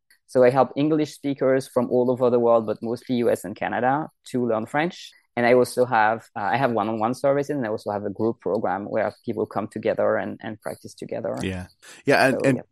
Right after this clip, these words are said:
Speaker 2: to recap for everybody, um, 'cause I, I may have missed it in the introduction, uh,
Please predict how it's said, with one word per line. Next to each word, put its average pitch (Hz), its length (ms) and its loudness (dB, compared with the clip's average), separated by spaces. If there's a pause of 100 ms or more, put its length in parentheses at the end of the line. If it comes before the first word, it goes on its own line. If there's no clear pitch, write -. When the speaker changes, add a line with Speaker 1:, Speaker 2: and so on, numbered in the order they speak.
(140)
Speaker 2:
to - 100 2
recap 143 420 2
for 127 80 0
everybody, 92 500 0
um, 104 320 -2
'cause 113 220 -2
I, 110 100 4 (160)
I 117 80 0
may 120 160 2
have 139 140 4
missed 143 280 4
it 135 80 -4
in 131 120 4
the 123 100 4
introduction, 120 840 0
uh, 110 400 0